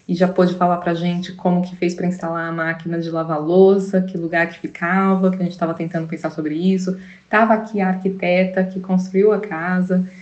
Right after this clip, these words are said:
que também já deu várias orientações pra gente, e é amiga do proprietário.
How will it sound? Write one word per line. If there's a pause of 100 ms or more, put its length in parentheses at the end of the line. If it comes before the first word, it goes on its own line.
(100)
que
também
já
deu
várias
orientações
pra
gente,
e
é
amiga
do
proprietário.